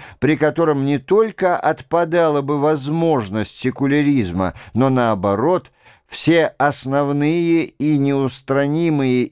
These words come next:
искания человеческого духа получали бы своё полное удовлетворение и освящение.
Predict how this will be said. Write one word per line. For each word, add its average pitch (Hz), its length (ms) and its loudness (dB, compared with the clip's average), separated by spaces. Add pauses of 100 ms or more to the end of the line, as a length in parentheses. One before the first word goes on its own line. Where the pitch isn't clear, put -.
искания 127 680 0
человеческого 110 880 0
духа 190 540 2 (240)
получали 170 680 2
бы 143 340 -4
своё 139 420 0
полное 139 840 0
удовлетворение 127 1400 0 (140)
и 147 160 4
освящение. 92 1120 -4